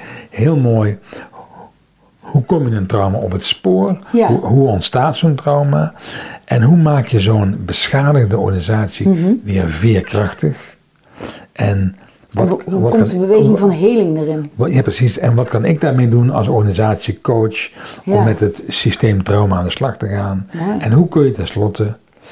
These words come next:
Speaker 1: ehm, de, de verdere ontwikkeling van een systeem, eh, het trauma voorkomen? Ik vind het echt een uniek boek.
Speaker 2: Wauw.
Speaker 1: Ehm,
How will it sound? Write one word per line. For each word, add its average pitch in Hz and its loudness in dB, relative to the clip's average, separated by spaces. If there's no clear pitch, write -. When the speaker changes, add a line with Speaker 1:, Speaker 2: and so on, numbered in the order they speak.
Speaker 1:
ehm, 95 0
de, 107 -2
de 101 0
verdere 110 0
ontwikkeling 92 -2
van - -2
een 95 -2
systeem, 98 -2
eh, 131 2
het - -4
trauma 98 0
voorkomen? 101 -4
Ik - -10
vind 139 2
het 120 0
echt - -4
een 127 2
uniek 143 2
boek. 185 -2
Speaker 2:
Wauw. 185 -2
Speaker 1:
Ehm, 135 2